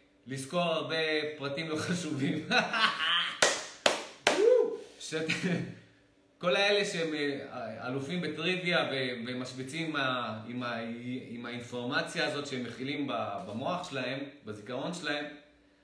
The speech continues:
כל מה שזה מוכיח זה שהם מסוגלים לשמור הרבה אינפורמציה חסרת, אה, רלוונטיות. היום אין סיבה לזה. יש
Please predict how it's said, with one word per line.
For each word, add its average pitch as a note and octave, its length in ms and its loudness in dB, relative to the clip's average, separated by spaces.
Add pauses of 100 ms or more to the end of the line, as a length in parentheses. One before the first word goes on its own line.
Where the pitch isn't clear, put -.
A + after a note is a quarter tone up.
(120)
כל F#3 120 -4
מה G3 160 0
שזה F3+ 240 -4
מוכיח F3+ 480 0
זה G3 200 0 (340)
שהם D3 220 -2
מסוגלים D#3 420 0
לשמור E3 280 -4
הרבה D#3+ 260 2
אינפורמציה D#3 1200 0
חסרת, D#3 460 -2
אה, C3 520 -2 (380)
רלוונטיות. C3+ 880 -2 (3500)
היום A#3 320 12
אין A#3+ 140 10
סיבה A#3+ 480 10
לזה. G3+ 420 4 (2250)
יש - 440 -4